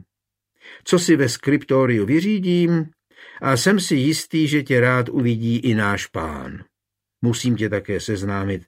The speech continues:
s naším novým purkrabím." Adam se rychle uvítal s matkou a sestrou Mariánkou a pak se s otcem vydal k hradní bráně. Byla jako obvykle otevřená.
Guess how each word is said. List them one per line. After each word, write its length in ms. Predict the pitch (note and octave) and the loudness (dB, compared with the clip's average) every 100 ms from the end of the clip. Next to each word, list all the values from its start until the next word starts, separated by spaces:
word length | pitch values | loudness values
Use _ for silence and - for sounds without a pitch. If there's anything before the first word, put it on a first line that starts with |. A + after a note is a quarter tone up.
| _ _ _ _ | _ _ _ _
s 60 | - | -4
naším 340 | A2+ - F2+ | -2 -2 -2
novým 320 | A2 G#2 F#2+ | 0 0 -2
purkrabím." 760 | - C#3+ B2 - - E2+ - - _ _ _ _ _ _ _ _ _ _ _ _ _ _ _ _ - | 0 0 0 -2 -12 -12 -16 -20 _ _ _ _ _ _ _ _ _ _ _ _ _ _ _ _ -2
Adam 300 | B2+ B2+ C3 | 2 4 2
se 180 | B2+ A#2 | 0 0
rychle 280 | A#2 A2 | 0 -2
uvítal 520 | F#2+ G#2+ A2+ - G2+ F#2+ | -2 -2 -4 -2 -2 -2
s 80 | |
matkou 600 | A2+ C3 - D3+ C#3+ C#3+ | -2 -4 -2 0 0 0
a 80 | A#2 | -2
sestrou 480 | - G2+ - - F2 | -4 -8 -6 -4 -2
Mariánkou 960 | F#2 A2 A#2+ A#2+ A#2 A#2+ B2 B2 A#2+ A#2+ | 0 0 0 0 -2 0 0 2 0 -2
a 120 | - F3 | -4 -2
pak 220 | G3+ F#3+ | -2 -4
se 140 | A#2+ | -6
s 160 | - - | -6 -8
otcem 420 | A#2+ - C#3 B2+ | -10 -6 -4 -2
vydal 580 | A#2 A2 A2+ A2 A2+ A2+ _ _ | -2 0 0 0 -2 -6 _ _
k 60 | - | -6
hradní 500 | F#2 G#2+ F#2 F#2 E2 | -2 -2 -2 -6 -6
bráně. 460 | E2 C2+ - - _ _ _ _ _ _ _ _ | -6 -8 -14 -20 _ _ _ _ _ _ _ _
Byla 340 | F2+ A#2+ A#2+ G#2+ | -4 0 0 0
jako 320 | F#2 - - | -4 -8 -16
obvykle 540 | - F2+ F#2+ F2+ F#2+ | -12 -10 -10 -8 -6
otevřená. 680 | A2 A2 E2 - - F2 | -6 -8 -10 -12 -16 -18